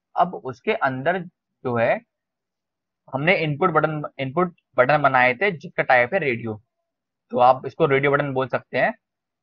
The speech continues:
तो radio button आपको दिखाई देंगे, अगर हम विजिबिलिटी hidden ना करें तो आपको यहाँ पे radio button दिखाई देंगे। मैं दिखा देता हूँ, ये देखिए, आपको radio button यहाँ पे आ रहे हैं। इसको hide करने के लिए हमने यहाँ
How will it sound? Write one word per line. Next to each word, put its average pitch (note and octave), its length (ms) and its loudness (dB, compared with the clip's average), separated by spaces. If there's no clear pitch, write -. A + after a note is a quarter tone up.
तो C4 120 0
radio D3+ 500 -2
button F#3 320 0
आपको F#3 300 0
दिखाई C3+ 340 0
देंगे, A#2+ 220 -4
अगर C3 140 0
हम D#3+ 100 -4
विजिबिलिटी C3 580 0
hidden C3 360 -4
ना C3 220 2
करें C3+ 420 -2
तो D3+ 80 -2
आपको C3 480 0
यहाँ A2+ 300 -2
पे F3+ 160 -4
radio C3 340 -4
button D#3 300 -2
दिखाई A#2+ 360 -2
देंगे। A2+ 180 -6
मैं C#3 120 -6
दिखा B2+ 320 0
देता A#2 220 -4
हूँ, E3 140 -2
ये D3 100 -6
देखिए, B2+ 260 -4
आपको B2 220 -2
radio C3 280 -2
button C3 180 -4
यहाँ A#2 220 -2
पे - 80 0
आ B2+ 180 4
रहे A#2 180 -2
हैं। G#2 240 -12
इसको E3 300 -2
hide D3 540 -2
करने C#3 320 -2
के C#3+ 80 -8
लिए C#3 140 -6
हमने B2+ 280 -6
यहाँ G#2+ 220 -4